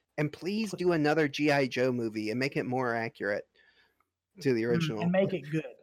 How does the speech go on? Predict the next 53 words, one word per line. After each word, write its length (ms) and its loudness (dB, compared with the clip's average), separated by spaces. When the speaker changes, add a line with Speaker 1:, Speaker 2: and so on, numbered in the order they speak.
Speaker 1:
Yeah, 240 -2
make 200 -4
it, 420 -6
um, 380 4
no, 180 4
no, 240 0
but 160 0
yeah, 240 6
yeah, 460 4
no, 240 4
I, 440 4
I, 220 2
there 280 2
is 240 4
so 420 2
much 280 2
in 80 4
those 160 0
comic 240 -2
books. 180 -2
I 200 4
am, 200 0
I 260 2
love 640 -2
the 100 -2
Boom 320 0
Studios 460 -2
comic 420 -4
books 360 -4
that 120 -10
they 160 -2
have 80 -6
been 160 -4
putting 280 -2
out. 220 -2
Um, 480 2
I 100 6
wanna 220 4
talk 260 4
about 380 6
now, 200 4
we've 140 2
talked 220 2
about 160 6
our 80 4
favorite 260 2
Ranger, 380 0
we've 80 -2
talked 200 2
about 120 6
our 80 4
favorite 320 2
Zord. 300 2